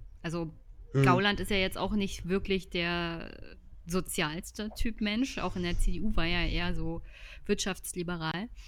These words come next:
Speaker 1: Und die Westverbände sind halt geprägt von Wirtschaftsliberalen und Neoliberalen. Auch ent-, viele, viele enttäuschte F D Pler.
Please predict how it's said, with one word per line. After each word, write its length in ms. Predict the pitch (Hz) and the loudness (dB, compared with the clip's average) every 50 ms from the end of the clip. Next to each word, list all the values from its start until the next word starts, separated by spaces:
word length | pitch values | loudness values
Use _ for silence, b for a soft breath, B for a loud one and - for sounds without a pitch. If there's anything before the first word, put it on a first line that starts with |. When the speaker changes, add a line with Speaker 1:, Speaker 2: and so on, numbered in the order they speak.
| B B B B B B - - | B B B B B B -6 0
Speaker 1:
Und 260 | 190 196 196 196 - - - - 156 - - | 2 2 2 2 -2 -4 -8 -10 -8 -4 -2
die 100 | 202 175 | 0 2
Westverbände 540 | 196 208 214 - - 202 185 202 208 214 196 | 2 2 2 4 4 4 4 4 0 0 0
sind 180 | 190 196 196 | -2 -4 -2
halt 160 | 208 202 196 | -2 -4 -4
geprägt 400 | - 202 - - - 196 202 - | -6 -4 -4 -2 -2 -2 -6 -6
von 220 | - 214 208 202 190 | -6 -4 -2 -2 -2
Wirtschaftsliberalen 1040 | 214 214 - 240 220 - - - 233 220 220 202 208 208 208 208 220 226 220 214 - | -4 -4 -4 -6 -6 -6 -6 -6 -4 -4 -4 -4 -4 -4 -4 -2 -2 -2 -2 -4 -4
und 420 | - - 196 202 202 202 202 - | -6 -6 -4 -4 -4 -6 -6 -6
Neoliberalen. 800 | 196 208 220 233 202 165 165 156 151 147 147 143 139 143 147 147 | -4 -2 -2 0 0 0 0 -2 -2 -4 -4 -6 -6 -4 -6 -6
Auch 220 | - 165 - - - - | -6 -6 -8 -8 -10 -6
ent-, 180 | - 185 - - - - | -4 2 4 4 4 4
viele, 500 | - - 220 226 240 233 202 185 170 - - - | 0 0 2 4 4 4 4 2 0 -2 -8 -12
viele 200 | - - 208 190 | -8 -6 -4 -2
enttäuschte 480 | 185 175 175 175 180 170 180 170 - - | -2 -2 -2 0 0 0 0 -2 -4 -6
F 100 | - - | -6 -6
D 80 | - 147 | -6 -2
Pler. 540 | - - 208 220 220 208 202 196 196 196 | 0 2 2 2 2 0 0 0 -2 -4